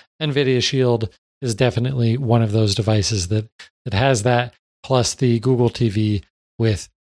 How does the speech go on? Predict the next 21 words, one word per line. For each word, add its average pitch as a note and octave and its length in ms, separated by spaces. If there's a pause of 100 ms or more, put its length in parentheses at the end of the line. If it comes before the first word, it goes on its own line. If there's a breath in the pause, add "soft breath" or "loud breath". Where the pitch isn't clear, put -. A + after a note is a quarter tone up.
(140)
Chromecast C3 760
and A#2 380 (140)
a B2+ 120
few A2+ 260
other A#2 220
devices C#3+ 480
out G#2+ 200
there. F2 240 (340)
So C#3+ 360 (240 loud breath)
what E3 120
that D#3 180
means C#3+ 400
is A2+ 240
you've A2 140
got A#2 260
this B2 240
live A#2+ 340
section A2 400
that A2 200
basically C#3 480
just C3+ 280